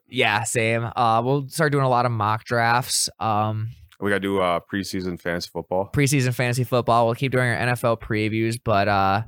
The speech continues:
Speaker 1: yeah, we're enter-, <laughs> we're entering outside season. <laughs>
Speaker 2: Sink or swim right now.
Speaker 1: Sink or swim. It's, we're about to see what we're really made of as podcasters. <laughs> So stay tuned. We'll have a full ass episode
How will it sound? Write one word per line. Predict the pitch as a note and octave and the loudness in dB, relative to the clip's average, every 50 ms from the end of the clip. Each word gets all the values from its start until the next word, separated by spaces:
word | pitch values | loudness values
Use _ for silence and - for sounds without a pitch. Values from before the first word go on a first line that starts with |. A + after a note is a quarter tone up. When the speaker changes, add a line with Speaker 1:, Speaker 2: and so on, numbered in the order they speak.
| - - _ _ _ _ _ _ _ _ _ _ - | -8 -18 _ _ _ _ _ _ _ _ _ _ -2
Speaker 1:
yeah, | A2+ B2+ D3+ C3 A#2+ A#2+ | 2 2 4 2 2 0
we're | A2+ B2 C3 | 0 2 2
enter-, | C#3+ C3+ - C#3+ C3+ - - | 2 2 2 2 0 0 0
<laughs> | - D#3+ | -2 -2
we're | B2+ C3+ C3+ C#3 | 0 2 2 2
entering | D3 C#3 - D3 C#3+ C#3+ C#3 C#3 C3+ - - _ - | 2 2 2 2 2 2 2 2 0 -2 -6 _ -2
outside | A2+ C3 C3+ B2+ - C#3 A#2 G#2+ A2 A2 | 0 0 2 2 0 0 0 0 0 -2
season. | - A#2+ A2 G#2+ G#2 A#2 C3 D#3 | -2 -2 -2 -2 0 0 2 2
<laughs> | - - - | 2 0 -2
Speaker 2:
Sink | - - - - B2 A2+ - - | -4 -2 0 2 0 0 0 0
or | A2+ | -2
swim | - - - A2 A2+ A2 G#2 G2+ | -2 -2 0 2 2 2 2 2
right | G2 F#2 F#2 F2 | 2 2 2 0
now. | F#2 F#2+ F#2 G2 | 0 0 0 0
Speaker 1:
Sink | G2+ F#2+ E3 E3+ D#3+ | 2 4 4 4 4
or | E3+ F3 E3+ | 4 2 2
swim. | - - F3 F3+ F3 E3 D#3+ D#3 | 2 2 2 4 4 4 4 2
It's, | D#3 - | 0 -2
we're | D3 D3+ A#2+ D3 D#3 | -2 -4 -4 -2 0
about | E3 E3 | 0 0
to | D#3 D3+ | 0 0
see | - F3 | 2 2
what | E3+ E3 E3 | 2 2 2
we're | D#3 D3 D3 | 2 2 4
really | D3+ D#3+ D#3+ D#3+ D#3 | 4 4 4 4 4
made | D3+ D#3 D3+ D3 D3 | 4 4 4 4 4
of | C#3 | 4
as | - D3 D3 | 2 2 2
podcasters. | C#3+ - D3+ D3 - E3 - - D#3 B2+ - - - - F#3 G3 G#3 - C#4 - - A#3 - - - - - - - _ | 4 4 6 6 4 4 4 2 2 4 4 2 2 2 2 2 4 4 2 2 2 0 -2 -2 -2 -2 -2 -4 -4 _
<laughs> | - - _ _ - - - C4 C#4+ D4+ D4+ D4 C#4 G#3+ - | -14 -18 _ _ -14 -10 -8 -8 -8 -8 -8 -8 -8 -8 -4
So | - - B2 A#2+ A#2+ | 0 0 2 2 2
stay | A#2 - D#3+ D#3+ F3 E3 | 2 2 4 4 4 4
tuned. | - - E3 D#3+ D#3 D3+ | 2 2 2 2 4 4
We'll | D3+ D3+ | 4 4
have | E3 D#3+ | 4 4
a | D#3 D3+ D3 A#2 - _ _ - | 4 2 0 -2 -4 _ _ -20
full | - - - D3 D3+ D3+ D3+ D3+ | -12 -4 0 2 2 4 4 4
ass | A2 A#2+ C3+ C3 C3+ C3+ - - | 4 4 4 4 2 2 0 -2
episode | F2+ - - B2+ - - C3 B2 A#2+ B2 B2+ B2 A2+ G#2+ | -2 -2 -2 -2 0 0 0 0 2 0 0 0 -2 -6